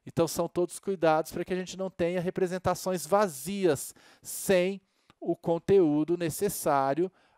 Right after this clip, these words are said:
à sua respectiva, eh, sustentação. Inclusive, quando não observar os requisitos formais aí,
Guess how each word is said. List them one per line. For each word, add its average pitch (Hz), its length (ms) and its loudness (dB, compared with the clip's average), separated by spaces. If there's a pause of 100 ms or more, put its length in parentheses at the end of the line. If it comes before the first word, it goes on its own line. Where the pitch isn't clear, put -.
à 156 140 0
sua 156 480 -4
respectiva, 165 1300 -4 (480)
eh, 117 340 -6
sustentação. 175 880 -4 (840)
Inclusive, 151 760 -2
quando 180 500 2
não 170 360 0
observar 143 600 0
os 143 120 -4
requisitos 139 540 -10
formais 131 480 -4
aí, 143 380 -6